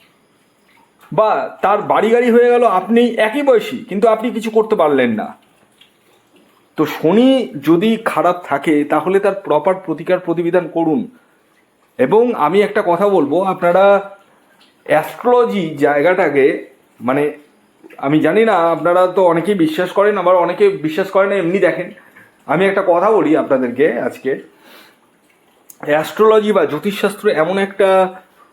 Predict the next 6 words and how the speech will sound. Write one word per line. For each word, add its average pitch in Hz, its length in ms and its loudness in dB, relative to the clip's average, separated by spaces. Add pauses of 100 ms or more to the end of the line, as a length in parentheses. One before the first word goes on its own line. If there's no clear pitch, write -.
(120)
আহ, 127 220 0
সাবজেক্ট 147 640 -4
কিনা, 202 300 -2 (540)
মানুষের 185 800 0 (300)
কল্যাণকারী 226 920 2
সাবজেক্ট। 135 560 -2